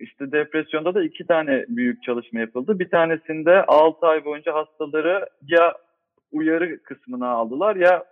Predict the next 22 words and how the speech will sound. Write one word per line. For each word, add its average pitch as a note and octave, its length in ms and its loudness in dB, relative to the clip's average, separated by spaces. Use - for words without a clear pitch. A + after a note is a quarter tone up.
uyarı D#3+ 360 0
olmayan D3 360 0
kısmına G2+ 360 -20
aldılar. G2 280 -4
Yani B2 120 -2
iki F3 160 0
hastaya D#3 420 2
da D#3+ 60 -4
uyarı, D#3 440 0
iki D3+ 160 -6
hasta D#3+ 280 -2
grubunun D3+ 520 -10
da F#3 160 4
uyarı D#3 340 4
alıp D#3+ 200 -2
almadığını D#3 480 0
hastalar D3+ 560 -2
da A2 120 -8
bilmiyordu, A2 360 -10
doktorlar D3 600 -2
da A2 120 -4
bilmiyordu. G#2+ 460 -8